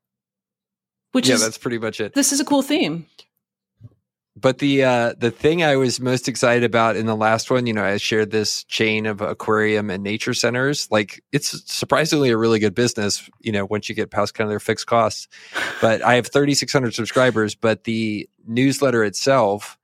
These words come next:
Speaker 2: got forty-five hundred opens. So, like, people were,
Speaker 1: Mm.
Speaker 2: like, sending it to each other, like, "Check out this ridiculous thing."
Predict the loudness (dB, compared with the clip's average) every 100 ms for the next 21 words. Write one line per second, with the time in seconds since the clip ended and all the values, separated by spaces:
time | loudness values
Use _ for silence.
0 | _ _ _ _ 2 2 0 -8 -2 0
1 | 2 2 2 0 0 0 -2 -2 -2 -6
2 | _ _ -2 0 -2 -10 -10 -4 2 2
3 | 4 2 2 2 2 2 0 -2 0 -2
4 | -2 -4 -4 -4 -2 -4 -2 0 0 0
5 | -2 -2 -2 -2 -2 -6 -6 -6 -6